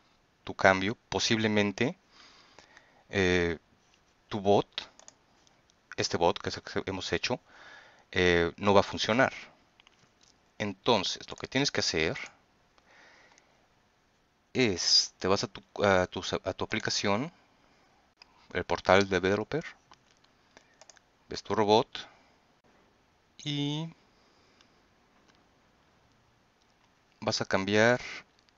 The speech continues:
tu user key. Lo copias y te vas a tu servidor donde tienes guardado tu bot. Por ejemplo, vamos a ver el,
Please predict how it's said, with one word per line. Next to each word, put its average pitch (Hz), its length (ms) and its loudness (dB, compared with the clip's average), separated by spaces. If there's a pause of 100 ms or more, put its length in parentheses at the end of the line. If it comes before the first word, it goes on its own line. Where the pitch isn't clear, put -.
(1000)
tu 113 100 -12
user 104 420 -2
key. - 320 -8 (2250)
Lo 78 100 -8
copias - 800 -4 (1500)
y 107 80 -12
te 101 100 2
vas 101 120 2
a 101 40 2
tu - 100 -10
servidor 95 540 4
donde 92 160 -2
tienes 92 260 -2
guardado 85 260 2
tu - 140 -10
bot. 90 240 -2 (1120)
Por - 140 -14
ejemplo, 85 240 -4
vamos 87 180 0
a 82 40 -4
ver 82 120 -2
el, 73 340 -6